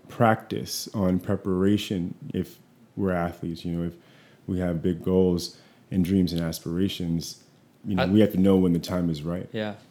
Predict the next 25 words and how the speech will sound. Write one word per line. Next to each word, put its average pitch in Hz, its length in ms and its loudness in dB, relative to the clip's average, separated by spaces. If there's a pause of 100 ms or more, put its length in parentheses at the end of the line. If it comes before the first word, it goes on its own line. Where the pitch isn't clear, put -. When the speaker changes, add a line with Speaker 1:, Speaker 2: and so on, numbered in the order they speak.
(120)
Speaker 2:
I 117 140 -4
thought 139 200 -4
you 104 100 -4
were 104 60 -6
going 101 540 -4
at 107 180 -6
it - 160 -6
from, 101 180 -6
like, 92 260 -8 (720)
monetary 104 580 -2
items, 92 400 -6
and 101 140 -4
you 156 80 -2
went, 139 240 -4
you 113 100 -4
said 98 220 -4
relation-, 101 480 -4
certain 120 340 0
relationships 104 680 -6
are 92 100 -10
also 101 260 -8
gonna 95 160 -8
be 76 80 -6
Speaker 1:
Oh, - 40 -4
Speaker 2:
dis- 107 140 -8